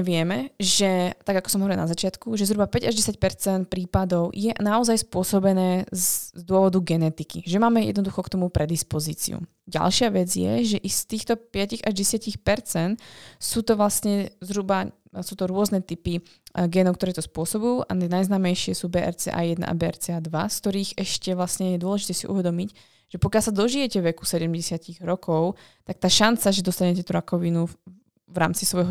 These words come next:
života je päťdesiatjeden až deväťdesiatpäť percent pre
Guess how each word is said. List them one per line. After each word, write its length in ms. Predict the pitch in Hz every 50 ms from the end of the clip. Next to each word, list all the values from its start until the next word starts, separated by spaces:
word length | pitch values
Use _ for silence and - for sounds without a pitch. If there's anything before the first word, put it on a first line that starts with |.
| 185
života 400 | - - 180 175 175 180 - 170
je 80 | 170 165
päťdesiatjeden 560 | - 190 190 202 - - 180 180 175 175 175
až 160 | 170 175 185
deväťdesiatpäť 640 | 175 175 170 175 175 180 - 180 175 - - 175 _
percent 320 | - 156 - - 175 170 165
pre 320 | - - 160 165 170 _